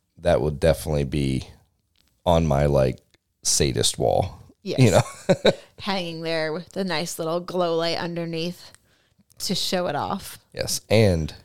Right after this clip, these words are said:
Speaker 1: to add to that set
Speaker 2: Uh-huh.
Speaker 1: would be, um, the steel rod.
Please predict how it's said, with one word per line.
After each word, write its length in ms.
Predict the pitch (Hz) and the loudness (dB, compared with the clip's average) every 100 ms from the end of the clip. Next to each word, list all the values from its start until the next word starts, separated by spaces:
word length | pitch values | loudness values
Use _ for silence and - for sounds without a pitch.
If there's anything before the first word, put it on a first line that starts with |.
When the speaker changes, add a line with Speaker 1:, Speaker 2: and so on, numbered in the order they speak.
| _ _ _ _ | _ _ _ _
Speaker 1:
to 180 | - - | -2 4
add 220 | 104 120 - | 6 6 2
to 100 | 80 | 0
that 240 | 67 - | 2 2
set 400 | - - 53 - _ _ _ _ _ | 2 2 2 0 _ _ _ _ _
Speaker 2:
Uh-huh. 480 | 220 180 190 185 226 - _ - | -4 -2 -4 -6 -10 -18 _ -6
Speaker 1:
would 180 | 87 80 | -2 2
be, 460 | 87 85 78 76 - _ _ - | 4 4 2 -2 -10 _ _ 0
um, 380 | 76 67 57 - _ _ _ _ | 2 2 0 -8 _ _ _ _
the 380 | - 92 78 85 - _ _ _ _ - | 2 4 4 2 -4 _ _ _ _ -12
steel 400 | - - 104 85 | -2 0 4 4
rod. 520 | 82 78 78 92 101 | 4 6 6 4 2